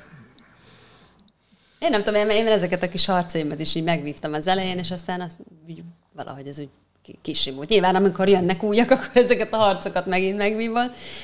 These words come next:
de, mert emlékszem ilyenekre, hogy te van-, vannak olyan, ö,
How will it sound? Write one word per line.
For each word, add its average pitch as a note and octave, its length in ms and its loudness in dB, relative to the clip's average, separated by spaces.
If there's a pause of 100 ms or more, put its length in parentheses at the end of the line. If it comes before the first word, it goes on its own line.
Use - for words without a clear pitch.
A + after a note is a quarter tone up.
(140)
de, E3 500 0
mert F#3 140 4
emlékszem F3+ 440 2
ilyenekre, E3 540 0
hogy E3 400 -2 (160)
te D#3+ 120 -4
van-, E3 240 -2
vannak E3 320 0
olyan, D#3 460 -4
ö, D3+ 420 -6